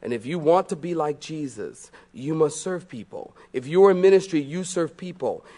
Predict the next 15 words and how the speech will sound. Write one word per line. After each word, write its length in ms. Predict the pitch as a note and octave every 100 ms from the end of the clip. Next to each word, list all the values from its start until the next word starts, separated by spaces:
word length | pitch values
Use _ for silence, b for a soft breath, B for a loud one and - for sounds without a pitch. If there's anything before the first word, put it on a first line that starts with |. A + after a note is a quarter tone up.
| -
It 100 | E3
is 140 | C#3
my 260 | D3 F3 G#3+
job 360 | F3+ D#3 C#3+
to 80 | C3+
get 380 | C3 B2+ D3+ -
low 300 | C#3+ E3 C3
so 140 | -
I 100 | C3
can 160 | C3 C3+
lift 260 | B2+ - -
you 140 | D#3
up 200 | C3 B2
to 100 | A#2
Jesus. 560 | G#2+ A2+ G#2 F2+ -